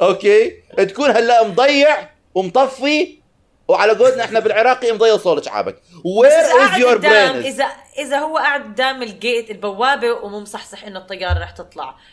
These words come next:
Speaker 2: بده يشوف اللي قدام الشنطة الصغيرة.
Speaker 1: أنا بدي أسأل سؤال.
Speaker 2: <laughs>
Speaker 1: ممكن أسأل سؤال؟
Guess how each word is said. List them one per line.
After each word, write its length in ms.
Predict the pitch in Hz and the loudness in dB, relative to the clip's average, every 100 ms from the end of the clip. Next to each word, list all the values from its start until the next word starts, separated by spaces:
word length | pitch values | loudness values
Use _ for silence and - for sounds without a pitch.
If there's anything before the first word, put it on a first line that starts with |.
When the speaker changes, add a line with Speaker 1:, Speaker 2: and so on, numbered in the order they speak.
| _ | _
Speaker 2:
بده 180 | 196 220 | -8 -6
يشوف 440 | 226 214 285 277 | -6 -8 -14 -12
اللي 180 | 220 208 | -12 -10
قدام 300 | 208 220 220 220 | -10 -4 -4 -4
الشنطة 680 | 190 180 170 151 226 220 208 | -12 -18 -20 -14 -14 -10 -12
الصغيرة. 580 | 180 - 196 196 214 - _ _ _ _ _ _ _ _ _ _ _ _ _ _ 196 | -12 -14 -10 -8 -10 -12 _ _ _ _ _ _ _ _ _ _ _ _ _ _ -2
Speaker 1:
أنا 160 | 262 | 0
بدي 240 | 277 339 180 | -2 -2 -6
أسأل 220 | - 143 | -6 -8
سؤال. 320 | - 82 80 339 - - - | -8 -8 -8 -8 -8 -10 -12
Speaker 2:
<laughs> 320 | - - 415 | -18 -14 -12
Speaker 1:
ممكن 280 | 156 226 185 | -10 -6 -4
أسأل 320 | 185 180 175 | -2 -4 -6
سؤال؟ 320 | 165 165 185 | -4 -2 -4